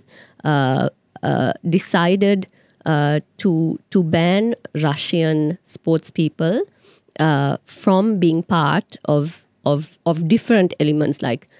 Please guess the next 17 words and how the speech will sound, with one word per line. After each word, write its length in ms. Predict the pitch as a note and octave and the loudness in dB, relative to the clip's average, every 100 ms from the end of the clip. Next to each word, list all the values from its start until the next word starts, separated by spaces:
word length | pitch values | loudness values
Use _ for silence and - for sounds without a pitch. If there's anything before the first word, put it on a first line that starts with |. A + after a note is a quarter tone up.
| _ _ | _ _
uh, 320 | D3 C#3 C3 - - - | -2 0 -2 -4 -10 -8
there 220 | - C#3 | -2 0
was 220 | C3+ - - | -2 -4 -2
Iron 380 | E3+ A3+ A3+ G#3 | 2 4 4 4
Man, 520 | G3 F3 D#3+ D#3 F3 - _ - | 4 2 2 0 -4 -12 _ -8
uh, 300 | D3+ C#3 C#3 | -4 -4 -4
there 200 | - D3+ | -2 -2
was, 320 | C#3+ D3 C#3 - _ _ - | 0 -2 -4 -14 _ _ -8
uh, 200 | D3+ D3 | -2 -2
tennis 360 | - G#3 G#3+ - | 0 2 2 2
opens, 320 | F3+ E3 E3 | 0 0 0
there 140 | F#3 | 2
were 120 | G3+ A3 | 2 2
even, 440 | A3 A3+ C#4 C#4 - | 2 2 2 0 -2
uh, 280 | E3+ D3+ E3 - _ _ _ _ | -2 0 -2 -6 _ _ _ _
pet 240 | - - | -2 0
shows 640 | - - D3+ B2 - D#3 | -2 2 2 2 0 -6